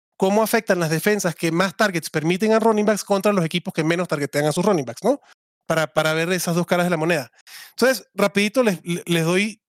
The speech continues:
para que tengan una idea, en dos mil diecinueve y dos mil veinte, ¿no? Las, eh, defensas que menos targets permitieron en el dos mil diecinueve a running backs fue Baltimore con cuatro punto ocho, esto es dos mil diecinueve. Carolina con cinco punto uno, Miami con cinco punto tres, San Francisco con cinco punto cuatro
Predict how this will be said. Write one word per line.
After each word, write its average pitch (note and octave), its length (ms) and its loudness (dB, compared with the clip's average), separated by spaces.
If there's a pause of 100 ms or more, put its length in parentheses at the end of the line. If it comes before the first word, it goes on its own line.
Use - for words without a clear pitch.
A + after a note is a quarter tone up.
para D#3+ 100 0
que D#3 60 -2
tengan F#3 200 2
una G#3 60 2
idea, G3 380 0
en D#3+ 140 -4
dos D#3+ 120 0
mil G3 140 2
diecinueve F#3+ 320 0
y F#3+ 40 0
dos F3 100 0
mil F3 160 0
veinte, C#3+ 340 -4
¿no? B3 240 0 (640)
Las, F3 840 0
eh, E3+ 360 0
defensas F#3+ 400 0
que F#3 140 -2
menos F#3+ 340 -2
targets G3+ 300 0
permitieron F3 640 -2
en D#3+ 120 0
el D#3 100 0
dos D3 140 -2
mil E3 100 0
diecinueve E3+ 680 0
a E3 120 -2
running F#3 260 0
backs G#3+ 220 0
fue D#3+ 260 -2 (320)
Baltimore A#3+ 720 2 (360)
con D#3+ 140 -2
cuatro E3+ 260 -2
punto E3+ 260 0
ocho, D3 160 -2
esto C#3 120 -2
es E3+ 40 4
dos E3+ 80 2
mil E3 100 0
diecinueve. C#3 500 -2 (300)
Carolina F#3 460 0
con F#3 120 0
cinco F3+ 260 -2
punto E3 260 0
uno, G#3+ 380 2
Miami F3+ 480 0
con E3+ 140 -2
cinco F3 260 -4
punto E3+ 220 0
tres, G#3+ 280 0
San F3+ 260 0
Francisco E3+ 420 0
con F3+ 100 0
cinco F#3 200 -2
punto F3 240 0
cuatro A#3+ 280 0